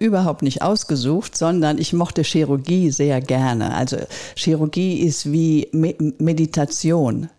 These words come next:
Du musst wirklich im Moment da sein und absolut bewusst, weil man darf keinen Fehler machen in der Chirurgie. Das fand ich sehr, sehr gut.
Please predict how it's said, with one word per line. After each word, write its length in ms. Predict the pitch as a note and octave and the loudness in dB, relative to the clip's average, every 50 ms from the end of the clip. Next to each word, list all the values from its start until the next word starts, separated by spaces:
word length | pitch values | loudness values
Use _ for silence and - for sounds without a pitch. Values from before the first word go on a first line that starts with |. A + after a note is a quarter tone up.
| _ | _
Du 80 | - D#3+ | -4 -2
musst 300 | E3+ F#3 F#3+ - - - | 0 0 0 -2 -2 -2
wirklich 440 | A3 G#3 G3+ - G#3 G3 F3+ - - | -4 -4 -4 -4 -4 -4 -4 -4 -4
im 80 | G3 F#3 | -2 -2
Moment 680 | F3+ F3+ E3+ E3 E3 F3 F3 E3+ D#3+ - - - - | 0 0 0 0 0 0 0 -2 -2 -4 -6 -4 -2
da 260 | F3 E3 E3+ F3 E3+ | 0 0 2 0 0
sein 380 | D#3+ D#3+ D3 C#3 C#3 C#3+ D#3 D#3+ | 0 0 -2 -2 0 0 -2 -2
und 120 | D#3+ - - | -2 -4 -4
absolut 800 | - G3 A3 - - - - F3 E3 D#3+ D#3 D3+ D3 D3 - - - - - - - - - - - - - - - | -4 -4 -4 -4 -4 -4 -4 -2 -2 0 0 0 -2 -2 -6 -10 -16 -20 -20 -20 -20 -20 -20 -20 -20 -20 -14 -4 -2
bewusst, 640 | F3 D#3+ D#3 E3 D3 B2+ - - - - - - - _ _ _ _ _ _ | -2 0 2 2 0 0 0 -2 -4 -6 -10 -18 -20 _ _ _ _ _ _
weil 280 | - D#3+ E3 D#3+ E3 D#3+ - _ _ - | -2 -2 0 0 -2 -4 -8 _ _ -4
man 200 | - E3+ G3+ F3 | -2 0 0 0
darf 240 | G3 G3 G3+ - | 0 -2 -4 -4
keinen 240 | - F3+ E3+ D#3+ D#3+ | -2 -2 0 0 0
Fehler 300 | D3+ - G#3 G3 E3+ D3 | 0 0 0 0 2 2
machen 280 | C#3+ C3 C3 C3 C#3+ C#3+ | 2 0 0 -2 -2 -2
in 140 | D3+ D3 C#3 | -2 -2 0
der 100 | C3+ B2+ | -2 -2
Chirurgie. 460 | - - C#3+ B2+ B2 B2 B2 - C#3+ | -2 -2 -2 -2 -2 -2 -4 -4 -4
Das 160 | D3+ D3 - | -4 -4 -4
fand 240 | - E3+ D#3+ D#3+ D#3 | -2 -2 0 0 -2
ich 120 | D3+ - | -2 -4
sehr, 240 | - - C#3 C3+ C#3+ | -6 -4 -4 -4 -4
sehr 200 | D3 D3 C#3+ - | -4 -4 -6 -6
gut. 260 | - - F#3 G#3+ B3+ | -4 -4 -2 -2 -2